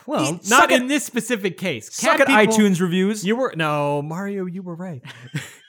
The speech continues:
Speaker 1: The movie starts with our hero, Clive Owen. He is getting a cup of coffee at his local, uh, Starbucksian sort of a place. And he walks in, and everyone else, not him, is enraptured by the news.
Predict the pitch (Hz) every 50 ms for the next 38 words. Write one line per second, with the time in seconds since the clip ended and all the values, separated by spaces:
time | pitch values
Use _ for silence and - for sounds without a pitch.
0 | - 147 - 185 208 262 302 320 311 220 - - 185 175 - - 156 143 - -
1 | 139 156 170 147 147 147 135 127 120 120 143 151 - _ 254 220 - - 147 127
2 | 135 135 127 123 113 107 110 143 147 _ _ _ _ _ - - - - 202 214
3 | 233 254 269 247 156 180 170 151 131 - - 180 185 190 170 160 143 - 185 170
4 | - - - 165 135 127 - - 143 151 156 135 123 113 127 123 110 120 117 117
5 | 117 117 127 113 113 107 104 104 104 104 101 101 98 - - - 127 120 113 113
6 | 113 113 - - - 113 113 110 107 107 - 120 117 110 107 98 98 - - 117
7 | 104 107 110 - - _ _ _ _ _ _ _ _ _ 175 170 170 160 156 -
8 | _ _ - 151 139 - _ _ - 120 180 233 240 254 226 214 196 - - 170
9 | 156 147 143 139 - 143 139 135 127 - - - 196 196 233 233 226 214 190 170
10 | 151 135 120 - - 143 143 151 185 208 185 208 190 143 120 120 127 127 - _
11 | - 143 131 120 107 - - _ _ _ - 143 135 139 151 160 170 - - 170
12 | 135 139 131 123 123 120 120 123 113 98 85 76 -